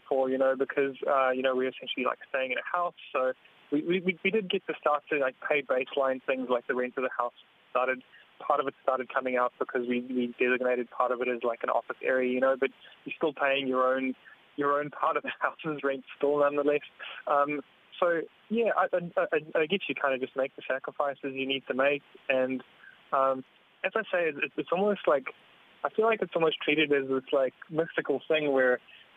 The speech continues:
you know, um, as an artist, it'll be so much more meaningful to do these things, or, um, as a, uh, a developer, you, you have this calling to make a game. Um,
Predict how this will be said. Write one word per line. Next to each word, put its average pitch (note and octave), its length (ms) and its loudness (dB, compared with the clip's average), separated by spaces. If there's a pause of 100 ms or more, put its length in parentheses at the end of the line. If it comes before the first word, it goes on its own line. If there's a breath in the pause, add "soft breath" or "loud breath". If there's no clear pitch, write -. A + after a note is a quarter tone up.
you C3 80 -4
know, C#3 320 2 (140)
um, C3 260 2
as C3+ 140 -2
an C#3+ 160 -2
artist, D3 360 2
it'll C3 120 -2
be C3 240 -4
so - 80 0
much C#3+ 180 -2
more C#3 100 2
meaningful D3 480 2
to - 120 -8
do C#3 160 2
these C#3 140 2 (100)
things, C#3+ 380 2
or, B2+ 360 4 (380 loud breath)
um, B2 480 2
as C3+ 200 2 (120)
a, B2 440 2 (160)
uh, B2 340 2 (220)
a - 40 -10
developer, C#3+ 580 2
you, B2+ 240 0
you C3 180 -6
have C3+ 120 0
this A#2 140 -4 (120)
calling C#3+ 480 0
to C#3+ 80 -8
make C3 180 2
a B2+ 60 -4
game. C3+ 380 0 (340 soft breath)
Um, D#3 240 2